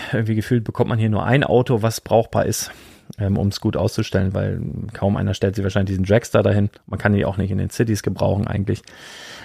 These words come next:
Ähm, dann gibt's noch die, äh, die Chevrolet, äh, Corvette C acht und mit der achtundsechziger Corvette dabei. Und auch, ja, also die gehen auf jeden Fall alle raus am Ende des Jahres.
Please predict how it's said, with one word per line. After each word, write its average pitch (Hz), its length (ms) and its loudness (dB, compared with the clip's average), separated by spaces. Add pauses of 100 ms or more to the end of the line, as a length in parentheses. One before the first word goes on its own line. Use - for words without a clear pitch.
(120)
Ähm, 110 360 4
dann 117 140 2
gibt's 123 180 -4
noch 117 120 2
die, 110 420 4
äh, 104 320 0
die 104 120 -4
Chevrolet, 107 760 0
äh, 101 320 -2 (220)
Corvette 101 520 -2
C - 400 -2
acht - 320 -2
und 107 240 -2
mit 107 160 -2
der 95 300 2
achtundsechziger 123 760 2
Corvette 110 460 2
dabei. 101 440 2 (880)
Und 104 320 -2
auch, 101 360 -2
ja, 95 240 -2
also 101 180 -4
die 113 100 0
gehen 110 140 4
auf 107 120 -2
jeden 98 120 -2
Fall 107 100 0
alle 101 140 -2
raus 131 280 4
am 101 120 0
Ende 101 200 -2
des - 140 -6
Jahres. 139 480 2